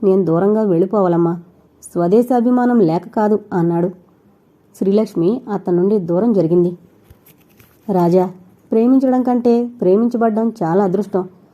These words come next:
శిల్ప అదృష్టవంతురాలు. ఇటు నీకు దూరమైన నీ హృదయంలో శాశ్వత స్థానం సంపాదించుకుంది. అటు మామయ్యకు ఆరాధ్య దేవత అయింది," అంది కన్నీటితో. "ఛ, నీకేం తక్కువమ్మా.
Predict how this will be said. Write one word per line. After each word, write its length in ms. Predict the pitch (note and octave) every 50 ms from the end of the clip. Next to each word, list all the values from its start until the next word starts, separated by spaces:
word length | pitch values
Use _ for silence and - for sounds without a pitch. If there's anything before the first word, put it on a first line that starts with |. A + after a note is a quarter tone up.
| _ _ _ _ - -
శిల్ప 260 | A3 G3+ G#3+ G#3 C#4
అదృష్టవంతురాలు. 1120 | C4 B3+ - G#3 F3+ F3 F3 A#3 A#3 - C4 G#3 F3 E3 E3+ F3+ F3 F#3 F#3 - - - - _ _ _ _ _ -
ఇటు 160 | D4 C4+ D4
నీకు 280 | C#4+ C#4 C#4 C4 B3+ A3
దూరమైన 680 | F3 F3 F3 F#3+ A3+ B3 A#3 G#3+ F#3+ F#3 G3 A3+ B3 B3 - - A3
నీ 120 | G3+ G#3+
హృదయంలో 600 | G3+ G3 F#3+ F#3 F3 G#3+ A3+ A#3 A#3 A3+ A3+ A#3
శాశ్వత 540 | A#3 - - E3+ F3+ G3+ G3+ B3 B3 A#3+ B3
స్థానం 420 | A#3+ - - F#3+ F3 F#3 A3 A#3
సంపాదించుకుంది. 840 | A3 - F#3+ E3+ E3+ G#3+ A3+ A3+ A#3 G3+ - - F3+ F3 F3+ F3 - - _ _ _ _ _ _ _ _ _ _ _ _ _ _ _ _ _ _ _ _ - B3+
అటు 160 | B3+ B3 C4+
మామయ్యకు 720 | B3 A#3 G3+ F3+ F3+ G3 A3 A#3+ B3+ C4+ C4 C#4 C#4 C4 - -
ఆరాధ్య 500 | F#3+ F3 F3+ G3+ A3 A#3+ A#3 G#3+ B3 A#3
దేవత 360 | G3 E3+ E3+ F3 G#3 A#3 B3+
అయింది," 340 | A3+ F#3 F#3 F#3 F#3 F3+ - - - - -
అంది 300 | G#3 F3+ F3 F3+ A#3 B3+
కన్నీటితో. 640 | A#3+ - F#3+ E3 E3+ F3+ F3 F#3 F#3 F#3 F3+ F#3 - - - - - - - - - - E3 -
"ఛ, 80 | G3 F#3 - - - - - - -
నీకేం 360 | G#3 G3 G3+ F#3 E3 E3+ F#3
తక్కువమ్మా. 540 | F3 G3+ F3+ - F#3+ F#3+ F3+ F3+ F3+ F3+